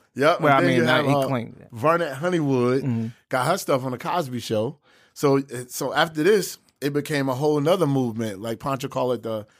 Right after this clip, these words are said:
Speaker 1: the movement of the art market. Is the
Speaker 2: Mm-hmm.
Speaker 1: art market happened where you can actually go and buy something you actually saw on T V.
Speaker 2: Right.
Speaker 1: You can get to the art. And then they had these art shows that was born. And, um, people would come out by the, like, man, by the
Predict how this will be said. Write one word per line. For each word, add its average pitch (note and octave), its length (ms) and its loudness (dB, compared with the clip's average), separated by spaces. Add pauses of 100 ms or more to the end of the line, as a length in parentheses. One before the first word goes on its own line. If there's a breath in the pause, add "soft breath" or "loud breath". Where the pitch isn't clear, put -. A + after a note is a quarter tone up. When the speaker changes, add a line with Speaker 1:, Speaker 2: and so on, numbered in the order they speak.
(160 soft breath)
Speaker 1:
the B2 60 -6
movement C#3 360 2
of A#2 100 0
the A2+ 140 -6
art D3+ 220 2
market. B2 440 -2 (240)
Is C#3+ 280 2
the B2+ 60 2
Speaker 2:
Mm-hmm. C3+ 100 4
Speaker 1:
art D#3 200 4
market A#2+ 400 0
happened A2+ 420 -6
where B2+ 240 2 (260 loud breath)
you E3 120 -6
can E3 120 0
actually C#3 300 -2
go C3+ 260 4
and A2+ 220 -4
buy D3+ 260 2
something B2+ 360 -2
you D3+ 200 0
actually B2 280 -2
saw B2 280 -4
on B2+ 80 -8
T C#4 220 -2
V. G2 220 -6
Speaker 2:
Right. B2 280 2
Speaker 1:
You D#3 60 -4
can C3+ 160 0
get D3 220 0
to A3 160 2
the C#3 80 2
art. G2 280 -6 (520 loud breath)
And C3 160 4
then C#3+ 100 4
they C#3+ 80 4
had C#3+ 200 2
these C3+ 180 0
art C#3 260 4
shows F3 480 4
that B2 140 6
was A#2 180 0
born. A2 480 -2 (500 soft breath)
And, A#2+ 200 -2
um, A2+ 520 0
people D3+ 240 -6
would C3 80 0
come C#3 220 0
out B2+ 320 2 (380)
by A2+ 160 -2
the, G2 100 -2
like, F2+ 380 -8
man, G2+ 380 -2
by F#2+ 180 -4
the F2+ 100 -8